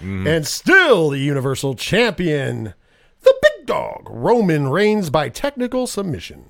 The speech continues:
Speaker 1: I'm all right with this. Goldberg can go away. Roman's still champ. Next.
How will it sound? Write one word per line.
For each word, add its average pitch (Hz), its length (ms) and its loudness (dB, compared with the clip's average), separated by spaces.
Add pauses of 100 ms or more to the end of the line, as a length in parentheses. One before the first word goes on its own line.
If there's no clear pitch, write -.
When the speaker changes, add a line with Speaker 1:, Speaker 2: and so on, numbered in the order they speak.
(580)
Speaker 1:
I'm 120 180 0
all 117 240 2
right 113 220 0
with 117 120 -2
this. - 440 -4 (120)
Goldberg 107 340 -2
can 104 120 -8
go 101 140 2
away. 95 420 0 (480)
Roman's 90 320 -4
still 90 160 -4
champ. 80 360 -10 (340)
Next. - 420 -18